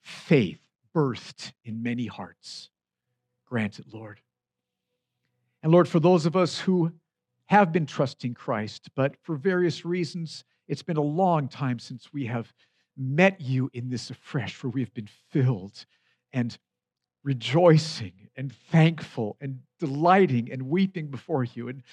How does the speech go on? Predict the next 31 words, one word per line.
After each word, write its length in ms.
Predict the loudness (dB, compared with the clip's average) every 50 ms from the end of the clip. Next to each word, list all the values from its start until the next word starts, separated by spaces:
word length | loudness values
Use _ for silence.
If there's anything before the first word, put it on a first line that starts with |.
| -20 _ _
knowing 360 | 2 6 8 8 8 8 6
that 100 | 4 2
we're 160 | 0 -2 -2 -2
forgiven 640 | -2 -6 -8 -6 2 6 6 6 6 4 0 -2
and 100 | 0 0
the 60 | 0 0
wonder 460 | 0 0 0 0 0 0 0 -2 -2
of 80 | 0
that, 200 | -2 -2 -4 -4
"Lord, 380 | -4 -2 0 2 2 2 0 -2 _ _ _ _ _ _ _ _ _ -8
pour 400 | -4 6 8 10 10 10 10 10
that 220 | 10 8 8 8
out 220 | 6 6 6 6 6
upon 360 | 4 2 0 -2 0 0 -2
Grace 280 | -2 0 0 0 0 -2
Church 320 | -4 -2 -2 -2 -2 -4
afresh," 480 | -8 -10 -6 -4 -2 -2 -2 -2 -2 -2
we 140 | -2 -2
pray, 440 | -2 -4 -6 -4 -4 -2 -2 -4 -4 -4
all 220 | -4 -2 0 0 0
of 100 | -2 -2
us, 460 | -8 -14 _ -20 -20 -20 -20 -20 _ _ _ _ _ _ _ _ _ _ _ _ _ _ _ _ _ _ _ _ _ _ -8
especially 500 | -8 -8 -4 0 2 2 2 4 4 4
those 200 | 4 4 2 2
for 120 | 2 2
whom 120 | 4 4 2
it's 120 | 0 -4
been 120 | -4 -4 -2
a 60 | 0
long 300 | 2 2 2 0 -2 -2
time. 380 | -4 -6 -6 -6 -6 -12 -16